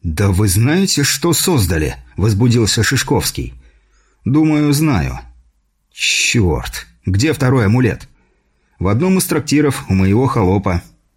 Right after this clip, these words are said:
«Немедля сюда!» «Не пойдет», я отрицательно покачал головой. «И что вы этим хотите сказать?»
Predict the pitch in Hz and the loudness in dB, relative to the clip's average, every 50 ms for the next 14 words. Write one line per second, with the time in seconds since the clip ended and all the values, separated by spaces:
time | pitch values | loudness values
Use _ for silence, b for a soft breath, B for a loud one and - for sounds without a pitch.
0 | _ _ _ - 104 113 131 143 147 165 180 170 120 104 104 101 - - 123 123 | _ _ _ 0 2 2 2 2 2 2 0 0 0 0 0 0 2 2 2 2
1 | 139 127 92 - - - - _ B B B B B B B B B B B B | 2 2 0 -4 -6 -10 -18 _ B B B B B B B B B B B B
2 | B B B B - 123 120 120 120 110 110 101 113 127 135 - - - - _ | B B B B 0 0 0 0 0 0 2 2 2 0 -2 -4 -8 -20 -20 _
3 | _ - - 95 104 107 104 - 107 101 90 - 107 90 - 104 98 98 90 90 | _ -4 -2 0 0 0 0 0 0 0 0 0 0 0 0 2 2 2 0 0
4 | 92 - 98 95 - 104 95 95 98 104 107 107 101 98 80 64 57 - - - | -2 -2 -2 -2 0 0 0 2 2 2 2 2 2 0 0 -2 -4 -8 -12 -16
5 | - _ _ _ _ _ _ _ _ _ _ _ _ _ _ - - 107 113 123 | -20 _ _ _ _ _ _ _ _ _ _ _ _ _ _ -4 -2 0 2 2
6 | 135 135 - - - 170 160 147 151 151 147 135 156 139 127 - 147 127 - 139 | 2 2 0 -2 -2 0 2 2 2 2 2 0 0 0 0 0 0 0 0 0
7 | 104 - 123 - - - 131 117 95 73 62 - - - - | 0 0 0 0 0 0 0 0 0 -2 -4 -6 -10 -14 -16